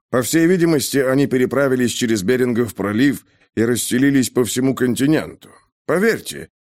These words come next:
долгие годы мормонские историки и учёные из кожи вон лезли, пытаясь привязать индейцев к евреям, но только выставили себя на всеобщее посмешище.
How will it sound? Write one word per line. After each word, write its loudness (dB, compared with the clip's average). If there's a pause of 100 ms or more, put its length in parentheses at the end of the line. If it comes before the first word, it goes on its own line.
(120)
долгие 0
годы 2
мормонские 2
историки 0
и 0
учёные 0
из -2
кожи 2
вон 0
лезли, -8 (220)
пытаясь 0
привязать 0
индейцев 0
к -20
евреям, 0 (520)
но -2
только -2
выставили 0
себя -2
на -2
всеобщее -2
посмешище. -10